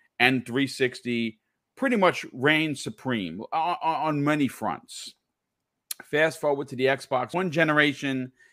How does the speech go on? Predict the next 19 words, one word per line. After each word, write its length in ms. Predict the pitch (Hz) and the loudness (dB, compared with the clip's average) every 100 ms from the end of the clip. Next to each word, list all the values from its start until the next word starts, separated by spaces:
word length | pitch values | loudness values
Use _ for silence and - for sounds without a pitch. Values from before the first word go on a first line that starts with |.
| _ - | _ -12
and 120 | 98 | -2
the, 100 | 113 | 0
uh, 80 | 120 - | 0 0
PlayStation 540 | 143 135 131 123 117 | -2 0 0 0 -4
four 240 | - 139 135 | -2 0 2
generation. 720 | 127 123 120 117 110 117 104 | 2 0 0 -2 -2 -6 0
Well, 360 | 131 160 160 - _ _ | 4 4 2 -4 _ _
we 140 | 139 147 | -4 -4
saw 380 | - 156 143 131 | -2 2 4 4
a 100 | 131 | 0
roles 500 | 120 127 123 117 104 | 2 4 4 0 -6
reversal, 540 | 113 92 101 90 - - _ _ _ _ _ - | -6 0 0 -2 -12 -20 _ _ _ _ _ -2
right? 280 | 104 104 - _ _ | 0 0 -4 _ _
We 120 | 120 | -6
saw, 500 | 113 131 120 110 107 101 _ _ - | -2 0 4 4 4 0 _ _ -2
uh, 240 | 117 104 101 | 2 2 0
a 80 | 110 | -4
very 320 | 107 143 147 | 0 2 2
overconfident 1000 | - 139 131 123 - 127 127 127 117 113 | 0 0 -2 -8 -2 -2 -2 -4 -4 -6